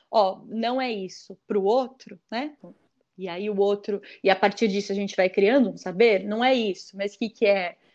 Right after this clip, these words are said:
E aí vai criando um saber, né, que não tá fechado. É, é uma forma também de elogiar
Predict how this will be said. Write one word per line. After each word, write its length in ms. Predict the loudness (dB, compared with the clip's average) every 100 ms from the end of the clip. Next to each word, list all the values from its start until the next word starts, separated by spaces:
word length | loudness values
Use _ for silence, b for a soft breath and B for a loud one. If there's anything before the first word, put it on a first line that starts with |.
| _ _ -6
E 80 |
aí 120 | -4 0
vai 160 | 0
criando 360 | 2 2 4 2
um 120 | 0
saber, 640 | -6 -8 2 4 4 0 -8 -10
né, 200 | -8 -6
que 160 | -8
não 100 | -8
tá 140 | -6 -6
fechado. 680 | -8 -6 -2 0 -2 -10 -20 B B B B B _
É, 560 | -16 -12 -12 -10 -12 -12 -16 _
é 160 | 6 6
uma 140 | 6
forma 340 | 6 4 4
também 280 | 2 2 4
de 80 | 4
elogiar 840 | 6 4 4 2 4 4 2 -6